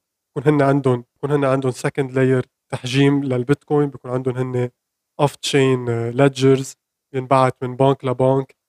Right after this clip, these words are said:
بلا ما يصير في عملية على، على الاون تشين، وكل شي عمليات كبيرة بتصير على الاون تشين، اللي هي، اللي هو رح يستبدل السنترال بانكينج أو the swift technology.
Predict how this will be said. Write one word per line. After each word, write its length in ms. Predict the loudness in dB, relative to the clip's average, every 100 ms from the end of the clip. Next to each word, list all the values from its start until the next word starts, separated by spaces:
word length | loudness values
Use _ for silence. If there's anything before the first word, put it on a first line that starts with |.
| _ 0
بلا 140 | 2
ما 120 | 2
يصير 200 | 0 -2
في 140 | -6 -8
عملية 460 | -6 0 4 4
على، 400 | 4 2 0 -2 -6 _ _ _ _
على 340 | -14 -12 -12 -14
الاون 440 | -16 -14 -4 -2
تشين، 400 | -2 0 2 0 -4 _ _ -4
وكل 180 | -2 0
شي 120 | 0
عمليات 440 | 0 2 2 0
كبيرة 540 | -2 2 2 4 0 -2 _
بتصير 440 | -10 -8 -4 -2
على 200 | -2 -2
الاون 260 | -4 -4 -6
تشين، 380 | -4 0 0 -2 _ _ -16
اللي 120 | -4
هي، 80 | 0
اللي 340 | 0 -2 -4
هو 240 | -2 2 4
رح 340 | 2 0 -6
يستبدل 600 | -8 -2 -4 0 0 0 -4 _ _ _ _
السنترال 420 | -2 0 0 -2
بانكينج 460 | -2 0 -2 -4 -6
أو 280 | -2 0 0 _
the 120 | -8 -6
swift 360 | -2 -2 -2 -6 -18
technology. 500 | -10 -8 -8 -10